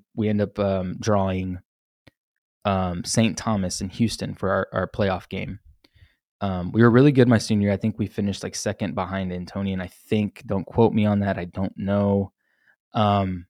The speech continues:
and, you know, we end up going to Houston. So we're gonna play Houston. And,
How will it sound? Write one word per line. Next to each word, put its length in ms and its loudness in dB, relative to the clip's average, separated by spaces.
and, 520 4
you 120 2
know, 140 4
we 160 2
end 160 4
up 200 4
going 640 4
to 100 0
Houston. 320 4
So 140 -2
we're 120 2
gonna 120 4
play 160 2
Houston. 460 -2
And, 160 -6